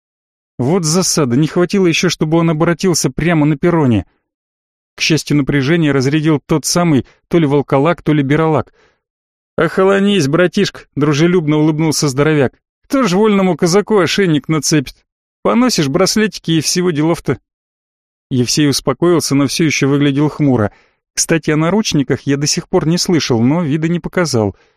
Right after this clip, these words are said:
Затем нас отвели в небольшое помещение внутри вокзала, где тот же вахмистр достал из сейфа два широких потертых браслета и положил на стол перед Евсеем. Казак немного поворчал, но под ироничным взглядом коллеги все же нацепил железяки на предплечье.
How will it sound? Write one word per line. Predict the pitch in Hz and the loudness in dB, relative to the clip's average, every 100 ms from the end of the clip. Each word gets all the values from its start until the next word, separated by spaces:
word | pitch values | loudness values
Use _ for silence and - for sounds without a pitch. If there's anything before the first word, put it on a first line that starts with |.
| _ _ _ _ - | _ _ _ _ -4
Затем | 117 131 208 | -2 0 2
нас | 208 - | 0 0
отвели | 165 170 190 | -2 0 0
в | 160 | 0
небольшое | 151 156 - 175 | 0 0 0 -2
помещение | 147 156 143 185 170 156 | 0 -2 -2 0 0 0
внутри | 135 147 156 | 0 0 0
вокзала, | 151 147 135 185 156 | 0 0 0 0 2
где | 120 139 | 0 -2
тот | 147 156 | 0 -2
же | 127 | 0
вахмистр | 139 170 - 147 - 131 | 0 -2 -2 -4 -2 -2
достал | 135 - 151 | -2 -2 0
из | 143 | 0
сейфа | - 185 170 135 | -2 -2 -2 -4
два | 123 160 | -2 -2
широких | - 143 175 - - | -2 0 0 -2 -4
потертых | 143 127 165 - 143 120 | -2 0 -2 -2 -2 0
браслета | 135 143 165 180 - | 0 0 0 0 0
и | 139 | -2
положил | 147 143 131 160 | 0 0 0 -2
на | 165 | 0
стол | 135 - 160 | -2 0 -2
перед | 135 143 135 | 0 -4 -2
Евсеем. | 160 - 139 113 101 - _ _ _ _ _ _ _ | -4 -2 0 0 0 -6 _ _ _ _ _ _ _
Казак | - 127 107 143 | -4 -2 0 -2
немного | 127 123 139 120 | -2 0 0 -2
поворчал, | 117 120 110 110 - 156 156 | -4 -2 -2 -2 -2 -2 0
но | 127 135 | 0 -2
под | 127 | -2
ироничным | 135 143 156 143 143 131 | 0 2 0 0 0 0
взглядом | 110 139 135 131 | 0 0 2 0
коллеги | 139 139 165 120 | 0 0 0 -2
все | - 143 | -2 -2
же | 117 | 0
нацепил | 139 131 - 131 160 | 0 0 -2 0 -2
железяки | 113 127 120 139 - | 0 0 0 -2 0
на | 120 | -2
предплечье. | 117 135 - 120 104 117 87 | -2 -4 -2 -2 -2 -4 -6